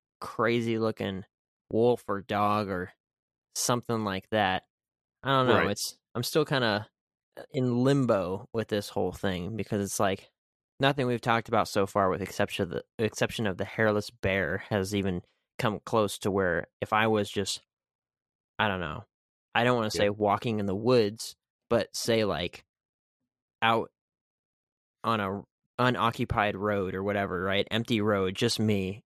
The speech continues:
Speaker 1: and I saw something like this, or I had car troubles, because, I mean, it happens,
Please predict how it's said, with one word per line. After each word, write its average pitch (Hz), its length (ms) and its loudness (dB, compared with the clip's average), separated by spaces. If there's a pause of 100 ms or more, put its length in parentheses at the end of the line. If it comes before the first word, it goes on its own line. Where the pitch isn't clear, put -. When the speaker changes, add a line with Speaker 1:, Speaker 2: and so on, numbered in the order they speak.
Speaker 1:
and 107 140 0
I 104 80 2
saw 104 260 2
something 104 300 -2
like 90 120 -6
this, 95 200 -2
or 101 100 2
I 101 220 2
had 101 440 -2
car 101 260 0
troubles, 98 420 -4
because, 117 260 -6
I 127 40 -2
mean, 135 140 0
it 135 80 0
happens, 98 500 -4